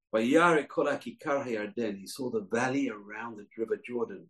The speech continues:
the Jordan Valley. They were talking about right down by the Dead Sea. At that time was not Dead Sea. Ki Kula Mashke. There was a lot of water before Hashem destroyed Sodom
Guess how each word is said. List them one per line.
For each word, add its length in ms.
the 100
Jordan 340
Valley. 360
They 80
were 60
talking 220
about 160
right 300
down 380
by 160
the 120
Dead 260
Sea. 260
At 60
that 220
time 180
was 160
not 200
Dead 160
Sea. 320
Ki 160
Kula 460
Mashke. 600
There 120
was 140
a 40
lot 480
of 60
water 400
before 320
Hashem 360
destroyed 460
Sodom 520